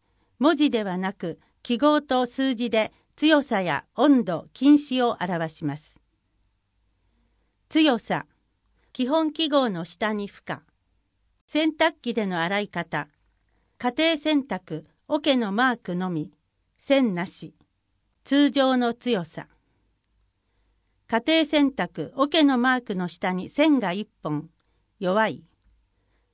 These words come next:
家庭洗濯、桶のマークの下に線が二本。非常に弱い。線が増えるほど作用は弱くなります。温度、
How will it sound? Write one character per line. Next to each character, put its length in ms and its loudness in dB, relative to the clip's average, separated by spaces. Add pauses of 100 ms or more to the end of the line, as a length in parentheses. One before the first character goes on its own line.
(120)
家 180 0
庭 200 2
洗 220 0
濯、 480 -8
桶 280 2
の 140 2
マ 160 0
ー 60 -2
ク 140 -10
の 120 -4
下 240 -6
に 180 -6
線 300 0
が 140 -2
二 180 -4
本。 240 -6 (600)
非 180 -4
常 260 4
に 220 2
弱 260 -2
い。 140 -12 (960)
線 300 2
が 140 2
増 120 -4
え 140 0
る 100 0
ほ 160 -6
ど 180 -6 (160)
作 220 4
用 240 2
は 280 -2
弱 260 4
く 140 -6
な 140 -2
り 100 -6
ま 160 -6
す。 240 -20 (1300)
温 280 4
度、 220 -8